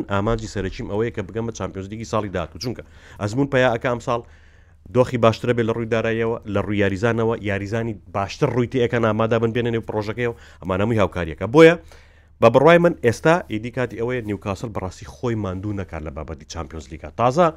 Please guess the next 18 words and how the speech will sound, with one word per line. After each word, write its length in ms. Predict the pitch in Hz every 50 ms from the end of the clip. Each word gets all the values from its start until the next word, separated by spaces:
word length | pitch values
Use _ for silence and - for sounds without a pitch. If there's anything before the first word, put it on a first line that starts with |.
| - - - - - - - -
دەرەقەتی 440 | 104 110 107 - - 147 - - 92 -
پاریس 260 | 98 95 92 92 90 -
سان 140 | 101 95 92
جێرمان 380 | 87 98 98 113 123 123 123 120 113
لە 60 | 101 101
ناو 140 | 107 110 107
یاریگەی 300 | 101 98 95 95 98 101 -
خۆیان 240 | - 110 101 101 98 104
نایەت، 220 | 104 101 95 - 98
ئەویش 200 | 95 95 95 85 -
بە 80 | 95 87 78 - - - - - -
شەڕی 220 | - 107 101 101 -
چارە 200 | - 92 87 85 82
نووسازەکە. 580 | 82 87 - - 101 95 90 78 78 73 73 71 71
دوایی 240 | 69 90 92 104 110
بەرامبەر 400 | 98 90 92 87 85 87 98 101 92
بە 60 | 90 85 85
میلان 280 | 87 87 98 104 101